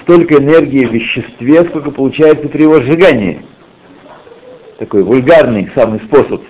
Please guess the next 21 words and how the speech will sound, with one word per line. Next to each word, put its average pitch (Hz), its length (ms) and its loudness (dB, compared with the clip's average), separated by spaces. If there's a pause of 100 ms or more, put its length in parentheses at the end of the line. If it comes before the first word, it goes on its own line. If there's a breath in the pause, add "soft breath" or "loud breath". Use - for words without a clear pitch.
э, 78 300 -4 (840 loud breath)
э, 85 600 -6 (240)
извлечения 135 640 0
энергии. 95 580 0
Да. 67 280 -6 (120)
Но 113 160 0
оказывается, 160 500 2
что 135 100 -6
кроме, 156 340 0
э, 135 280 -2
кроме 151 400 0
сжигания 170 600 0
есть 160 140 0
ещё 170 360 0 (360 loud breath)
много 131 460 0
чего. 113 400 2 (920 loud breath)
Вот. 90 400 -2 (840 loud breath)
И 117 120 0
вся 226 260 2
Вселенная, 208 840 4
все, 190 760 4